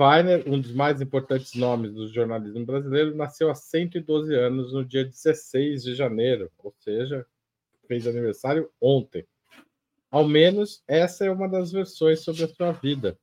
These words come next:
Nascido na Bessarábia, atual Moldávia, sob o Império Russo, imigrou para o Brasil ainda criança,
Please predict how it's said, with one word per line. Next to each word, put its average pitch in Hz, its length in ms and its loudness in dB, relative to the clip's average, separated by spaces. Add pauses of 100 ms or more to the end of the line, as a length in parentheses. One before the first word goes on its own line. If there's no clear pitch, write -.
(600)
Nascido 135 580 -2
na 123 180 0
Bessarábia, 139 840 0
atual 113 260 0
Moldávia, 143 760 -2 (160)
sob 139 340 -2
o - 20 -4
Império 117 360 -4
Russo, 156 500 -8 (600)
imigrou 175 480 4
para 175 160 4
o 160 60 6
Brasil 147 340 2
ainda 156 220 4
criança, 156 800 0